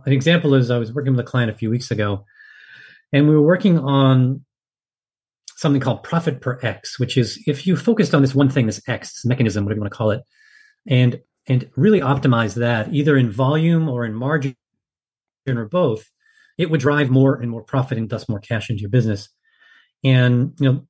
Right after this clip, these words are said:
what I typically do is I say, "Everyone write down what they think the X is," and then we put 'em up and we do that whole sticky thing with coaches and we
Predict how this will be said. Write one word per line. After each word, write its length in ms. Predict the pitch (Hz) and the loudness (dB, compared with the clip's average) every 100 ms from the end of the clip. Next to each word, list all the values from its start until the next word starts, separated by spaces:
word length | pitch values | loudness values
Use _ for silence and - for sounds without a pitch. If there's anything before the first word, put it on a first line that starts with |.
| _ - | _ -4
what 160 | 135 | 0
I 80 | 135 | 0
typically 360 | 127 147 135 123 | 0 -4 -4 0
do 140 | 127 | 0
is 60 | 117 | 0
I 60 | |
say, 140 | 107 123 | -2 -4
"Everyone 200 | 120 117 | -4 -2
write 160 | 120 | -2
down 120 | 120 | -4
what 100 | 113 | -6
they 100 | 113 | -6
think 180 | 107 117 | -6 -6
the 140 | 156 180 | 0 0
X 200 | 170 - | 0 2
is," 260 | 160 147 | 2 2
and 100 | 127 | 2
then 80 | 120 | 0
we 80 | 110 | -2
put 160 | - | -4
'em 100 | 113 | -2
up 180 | 123 120 | 0 0
and 80 | 113 | -4
we 60 | 104 | -4
do 80 | |
that 160 | 107 104 | -2 -4
whole 140 | 110 | -4
sticky 380 | 101 - 117 - | -8 -4 -4 -4
thing 260 | 104 113 110 | -4 -2 0
with 140 | 107 | -2
coaches 460 | - 110 - 107 104 | 0 0 0 0 0
and 240 | 107 104 101 | -2 -4 -6
we 180 | - 113 | -6 -6